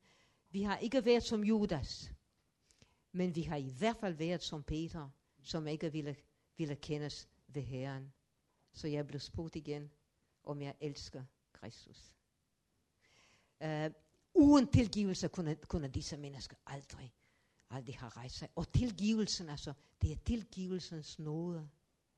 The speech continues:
Det kan vi jo ikke sætte på. Vi kan ikke rationalisere det. Vi kan kun bære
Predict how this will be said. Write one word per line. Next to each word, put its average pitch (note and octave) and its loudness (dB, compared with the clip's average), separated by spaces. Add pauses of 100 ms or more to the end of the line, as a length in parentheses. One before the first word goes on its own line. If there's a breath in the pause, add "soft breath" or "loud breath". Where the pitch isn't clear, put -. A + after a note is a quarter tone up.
(560)
Det D#3 -2
kan E3 -6
vi D3 -6
jo D3 -4
ikke D#3+ -6
sætte E3+ -8
på. D#3 -4 (600)
Vi - -20
kan C#3+ -8
ikke D#3+ -8
rationalisere D3+ -12
det. D#3+ -18 (520)
Vi E3+ -2
kan F3+ -2
kun G#3 0
bære F#3+ 4